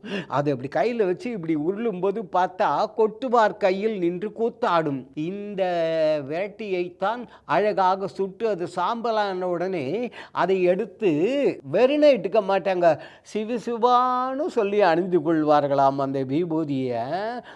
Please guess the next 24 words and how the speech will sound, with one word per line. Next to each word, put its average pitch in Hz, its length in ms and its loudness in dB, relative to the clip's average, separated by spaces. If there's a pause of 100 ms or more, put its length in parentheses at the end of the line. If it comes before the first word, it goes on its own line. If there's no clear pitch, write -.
(180)
"சுட்டரித்தால் 247 920 2
சிவசிவ 226 680 -4
என்னும்." 196 500 -2
அம்பல 143 480 -4
சோமாசி, 185 800 -4 (320)
ஒரு 196 320 0
நாள் 202 400 -4
விட்டேன் 202 680 -4
இது 156 340 -2
உரை. 151 440 -8
பார்த்தார் 170 460 -2
அம்பல 165 420 -6 (100)
சோமாசி. 151 560 -6 (240)
"அம்மா, 165 420 0
நான் 165 200 0
வரட்டுமா?" 160 480 0 (220)
அவர் 131 360 -4
நினைத்தார், 143 640 -8 (300)
நாம 143 460 -4
படிச்ச 202 320 -4
படிப்புக்கு 180 800 -4
கம்பெனியே 226 640 -4
மட்டம் 214 380 -6
தட்டிடலாம் 190 600 0